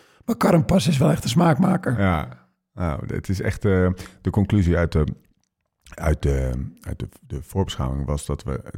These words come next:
Speaker 2: twee vijfsterrenrenners hebben, geen viersterrenrenners en best wel een rijtje driesterrenrenners.
Speaker 1: Ja.
Speaker 2: Maar ook,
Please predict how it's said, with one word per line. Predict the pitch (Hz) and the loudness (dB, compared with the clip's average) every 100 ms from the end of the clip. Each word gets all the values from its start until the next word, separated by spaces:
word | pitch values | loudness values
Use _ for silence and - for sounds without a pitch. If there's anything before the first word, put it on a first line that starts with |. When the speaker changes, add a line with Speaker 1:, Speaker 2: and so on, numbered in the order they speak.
| - | -8
Speaker 2:
twee | - 82 78 | 0 0 0
vijfsterrenrenners | 95 80 - 78 67 71 71 69 | 0 0 0 -4 -2 -2 -2 -2
hebben, | 71 64 64 - | -4 -4 -6 -10
geen | - - 90 | -6 0 0
viersterrenrenners | - 85 - - 69 71 65 69 - - | 2 -2 -2 -6 -6 -6 -6 -6 -12 -8
en | 71 67 - _ _ | -6 -6 -8 _ _
best | 90 76 | 0 2
wel | 73 71 - _ | 0 -2 -6 _
een | 73 67 | -8 -4
rijtje | 73 73 - | -2 -4 -8
driesterrenrenners. | - 87 - 92 82 82 85 | -4 -4 -2 -4 -4 -6 2
Speaker 1:
Ja. | 113 - - | 2 2 -4
Speaker 2:
Maar | 87 85 | -4 -4
ook, | 113 185 - | -4 -4 -8